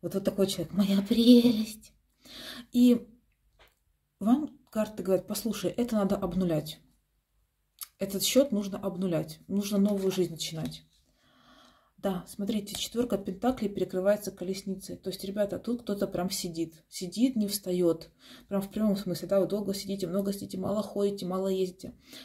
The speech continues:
Держитесь за старое, за старую зарплату, за старую работу, за старые отношения, за старый дом. Колесница говорит: "Послушай, нужно начинать новый путь". То есть у нас вышел старший аркан, аркан "Нулевой, дурак".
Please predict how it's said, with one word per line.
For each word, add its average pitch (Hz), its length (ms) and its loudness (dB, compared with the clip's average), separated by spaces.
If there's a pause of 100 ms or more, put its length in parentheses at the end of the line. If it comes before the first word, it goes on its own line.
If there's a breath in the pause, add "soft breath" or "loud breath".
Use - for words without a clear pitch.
Держитесь 196 500 -4
за 202 80 -4
старое, 170 460 -6
за 175 80 -6
старую 202 320 -6
зарплату, 196 320 -6
за 190 100 -6
старую 208 360 -4
работу, 196 440 -2
за 190 60 -2
старые 202 320 -6
отношения, 196 480 -4
за 190 80 -4
старый 196 320 -4
дом. 190 260 -4 (380 loud breath)
Колесница 196 520 0
говорит: 196 280 2
"Послушай, 185 580 -6 (600 soft breath)
нужно 208 320 -2
начинать 196 380 -2
новый 185 200 -2
путь". - 320 -10
То 175 60 -10
есть - 100 -8
у 196 40 0
нас 196 140 -2
вышел 190 400 -4 (440 loud breath)
старший 202 320 -2
аркан, 180 440 -6
аркан 185 400 -2
"Нулевой, 196 440 4
дурак". 165 480 -2